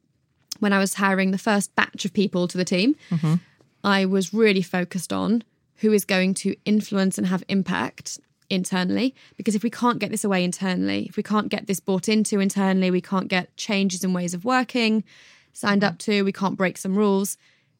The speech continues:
Speaker 1: there's no point worrying about how it's going to land
Speaker 2: Yeah.
Speaker 1: externally. So, uh, hiring people with internal skills, when the, the temptation might have been to go and find people with lots of innovation and entrepreneur experience was there, but to start with that internal focus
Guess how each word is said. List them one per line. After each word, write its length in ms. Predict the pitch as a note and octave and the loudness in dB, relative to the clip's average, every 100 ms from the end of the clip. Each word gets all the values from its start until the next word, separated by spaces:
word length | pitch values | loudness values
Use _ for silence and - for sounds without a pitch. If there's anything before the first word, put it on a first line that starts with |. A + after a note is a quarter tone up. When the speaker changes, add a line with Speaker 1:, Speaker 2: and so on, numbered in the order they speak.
| _ _ _ _ | _ _ _ _
Speaker 1:
there's 140 | F#3 G3 | -2 2
no 160 | G3 | 2
point 260 | F3+ G#3 E3+ | 2 0 2
worrying 180 | F3 F3 | 2 0
about 140 | E3+ | 0
how 120 | F3 F3 | 0 -2
it's 140 | E3+ | -2
going 180 | F3 F3 | -2 -2
to 100 | F3+ | -2
land 340 | F#3 F#3 F3 - _ _ _ | -2 -2 -4 -10 _ _ _
Speaker 2:
Yeah. 80 | G3 | -6
Speaker 1:
externally. 580 | - G3+ F#3+ F#3 A#3 C4 - - - - | -4 -2 0 0 0 -2 -12 -20 -20 -6
So, 380 | G3+ F#3 F3+ - _ - | -2 0 -2 -6 _ -10
uh, 160 | G2 C3+ | -8 -4
hiring 380 | G#3+ G#3+ G3 G3 | 0 2 2 2
people 480 | G3+ - F#3 F3+ - | 0 0 0 0 -2
with 240 | F#3+ F3+ - | -2 -2 -2
internal 680 | G3+ F#3+ - A#3+ A3+ F#3+ F3 - | -2 -2 -2 0 2 2 -2 -6
skills, 560 | - F3 - G3+ A#3 - - | -8 -8 -4 -2 -4 -8 -4
when 160 | G3+ G3 | 2 2
the, 140 | F3+ - _ - | 2 -4 _ -8
the 60 | |
temptation 560 | G3 A#3+ A3 G#3 - F#3 | -2 0 2 2 2 2
might 160 | F#3+ G3 | 2 0
have 120 | E3+ | 0
been 180 | F3+ F3+ | 0 0
to 120 | - | 0
go 140 | F#3 | 0
and 100 | F3+ | 0
find 440 | E3+ F#3 F3+ F3+ - | 0 0 2 0 0
people 260 | G3 F#3 | -2 -2
with 140 | F3+ F#3+ | -2 -2
lots 180 | - - | -4 -4
of 180 | F3 - | -6 -6
innovation 560 | F#3+ F#3+ F#3+ F#3 - F#3 | -2 2 2 0 0 -2
and 140 | F3+ | 0
entrepreneur 680 | F3+ - - G3+ F#3+ F3 - | -2 -4 -2 0 2 0 -4
experience 720 | F3+ - B3+ G#3 E3+ F3+ G3+ - | -10 -2 2 2 2 -2 -4 -6
was 160 | F#3+ F3 | -4 -2
there, 320 | G3 F3+ A#3 - - - - | 0 2 0 -2 -14 -20 -14
but 120 | - - | -10 -8
to 60 | |
start 260 | - G3 - | 0 0 2
with 80 | F#3 | 0
that 100 | F3+ | 0
internal 320 | F#3 F#3 F3+ | 2 2 2
focus 580 | F3+ F3 F3+ F3+ - | 2 0 0 -4 -6